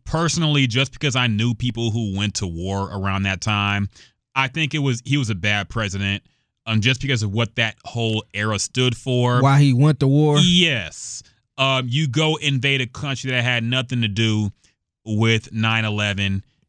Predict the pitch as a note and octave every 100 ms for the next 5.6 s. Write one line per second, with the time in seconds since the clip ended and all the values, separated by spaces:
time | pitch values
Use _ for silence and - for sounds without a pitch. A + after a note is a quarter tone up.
0 | - A2+ A2+ B2 A#2+ A2+ A#2+ A#2+ B2 -
1 | - C3 C#3 B2+ A2 G2 G2 - A2+ A#2
2 | G2+ D#2 D#2+ - _ A2+ A#2 G#2+ G2 -
3 | A2 A#2 A#2+ B2+ B2+ A2+ D3 C3 B2+ A#2+
4 | - C3 C3 A2 A2+ A2+ A2+ - C3 B2
5 | G#2 A2+ A2 A2+ G#2+ A2